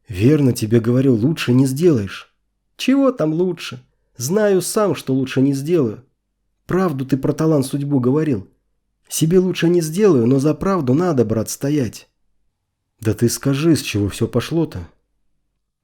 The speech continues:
Да с чего? Осмотрел всё, с дрезины сошёл, в будку заглянул.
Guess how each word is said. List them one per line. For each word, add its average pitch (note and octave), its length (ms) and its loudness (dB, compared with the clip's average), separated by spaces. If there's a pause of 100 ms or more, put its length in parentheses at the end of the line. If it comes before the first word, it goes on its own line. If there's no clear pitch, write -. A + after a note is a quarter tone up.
Да F#3+ 120 0
с G3 60 -6
чего? A#3 680 -2 (540)
Осмотрел F3+ 680 2
всё, F#3+ 440 -2
с G2 60 -4
дрезины D#3+ 520 2
сошёл, E3+ 440 -4
в G2+ 120 -6
будку F#3 400 -2
заглянул. E3 600 0